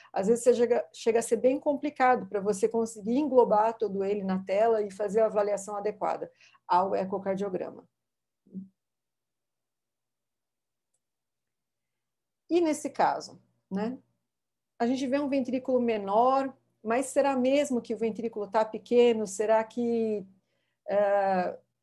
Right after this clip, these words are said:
pode ser uma idade gestacional mais avançada, né? Mas aqui, vejam, a gente consegue ver um jato de uma insuficiência tricúspide, então a gente vê as câmaras direitas aqui, é, dilatadas, né? As esquerdas em di-, dimensão menor, mas sempre, sempre é importante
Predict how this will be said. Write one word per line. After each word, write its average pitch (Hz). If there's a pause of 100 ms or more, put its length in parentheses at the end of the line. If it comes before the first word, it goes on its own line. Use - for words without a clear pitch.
(220)
pode 208
ser -
uma 220
idade 190
gestacional 196
mais 190
avançada, 190
né? 202
Mas 208
aqui, 226
vejam, 185
a 185
gente 208
consegue 214
ver 220
um 220
jato 208
de 190
uma 196
insuficiência 190
tricúspide, 233
então 202
a 196
gente 190
vê 196
as 190
câmaras 202
direitas 185
aqui, 180 (520)
é, 180
dilatadas, 208
né? 196 (320)
As 170
esquerdas 185 (160)
em 202
di-, 175 (100)
dimensão 196
menor, 233
mas 254
sempre, 302
sempre 220
é 233
importante 254